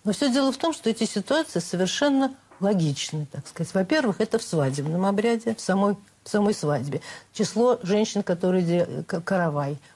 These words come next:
э, скажем, эм, пекут, или, э, к-, число гостей там и так далее, всюду, всюду должно бы-, должно быть парным, то есть четным. Почему? Ну, потому что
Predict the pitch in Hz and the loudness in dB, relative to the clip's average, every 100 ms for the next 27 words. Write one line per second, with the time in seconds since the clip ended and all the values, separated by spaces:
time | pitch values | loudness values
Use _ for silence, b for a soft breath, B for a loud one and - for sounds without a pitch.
0 | - 180 151 139 143 - 139 151 147 - | -8 -4 -4 -4 -6 -4 -2 0 -2 -2
1 | 165 151 151 143 139 - - - 185 175 | 0 0 0 -2 -4 -14 -10 -4 -2 -2
2 | 170 - B B B B - 220 208 214 | -4 -6 B B B B 0 2 4 4
3 | 208 180 202 208 - 208 202 220 - 220 | 4 2 2 0 -2 -2 -2 -2 0 0
4 | 196 202 - 190 175 175 170 190 175 180 | 2 0 0 0 0 0 -2 -2 0 2
5 | 214 330 294 - - - 269 226 - - | 2 2 0 -2 -8 -2 2 2 -2 0
6 | 285 226 196 180 214 226 185 185 202 180 | 2 2 2 0 0 0 0 0 2 2
7 | 220 208 - - - - 185 170 151 135 | 2 0 -2 -8 -14 -4 0 0 0 0
8 | 135 - 160 - - - 214 160 143 143 | -2 -2 -2 -2 -16 -2 2 2 0 -6
9 | 131 B B B 247 - 302 208 151 160 | -8 B B B -2 2 2 2 0 0
10 | 196 220 240 247 - | 0 2 2 0 -2